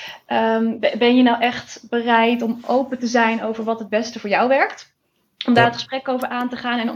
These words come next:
Speaker 1: eigenlijk steeds opnieuw te proberen, eh, wat daar goed in, eh, eh, in werkt, om de optimale mix daarin te vinden.
Speaker 2: Ja, mooi, mooi gezegd. Eh, inderdaad, daar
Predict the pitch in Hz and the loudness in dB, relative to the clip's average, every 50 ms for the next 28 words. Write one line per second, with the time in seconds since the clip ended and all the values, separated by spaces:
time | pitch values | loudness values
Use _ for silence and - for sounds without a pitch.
0 | 240 247 - 247 247 - - - 269 277 269 269 240 247 240 247 254 262 254 247 | -2 0 0 -2 -2 -2 2 4 4 4 4 2 0 2 4 4 4 2 -2 -4
1 | 226 - - 240 226 240 254 240 220 - 180 - - - - - - - - - | -6 -2 -2 0 2 4 4 4 4 4 2 -2 -4 -4 -8 -18 -20 -18 -20 -20
2 | - _ _ - 226 226 220 220 220 220 226 226 233 240 220 220 220 - 254 240 | -20 _ _ -2 2 2 4 4 4 4 2 2 4 2 2 2 2 0 -4 -4
3 | 233 - - - 226 220 220 220 214 208 208 202 208 208 - - - 208 202 202 | -4 -4 -6 -4 -4 -2 -2 -2 -2 -2 0 -2 -2 -4 -6 -10 -10 -6 -6 -6
4 | 208 - 214 233 226 220 220 220 226 226 226 214 196 202 202 - 202 - 233 214 | -6 -2 0 4 6 8 8 8 6 4 2 -4 -4 -4 -4 -4 -4 -4 -4 -4
5 | 196 190 196 190 196 190 190 - - 185 170 175 180 175 175 170 170 180 180 - | -2 -2 -4 -4 -6 -8 -8 -6 -4 -4 -4 -4 -8 -8 -8 -8 -8 -8 -12 -14
6 | _ _ _ _ _ _ _ _ _ _ _ _ _ _ _ - - 113 113 110 | _ _ _ _ _ _ _ _ _ _ _ _ _ _ _ -4 2 4 4 4
7 | 95 92 104 113 117 113 110 107 - - _ - 107 113 117 113 110 107 95 107 | 4 4 4 4 6 6 4 2 0 -8 _ 0 4 6 6 6 6 4 4 4
8 | 113 110 110 - - 101 92 90 87 87 90 87 90 87 - - 104 92 87 90 | 4 4 2 0 0 2 2 4 2 2 0 -2 -2 -4 -6 -6 -6 -6 -4 -4
9 | 95 107 104 95 101 95 101 101 101 110 95 87 85 | -2 0 2 4 6 6 4 4 4 4 2 2 0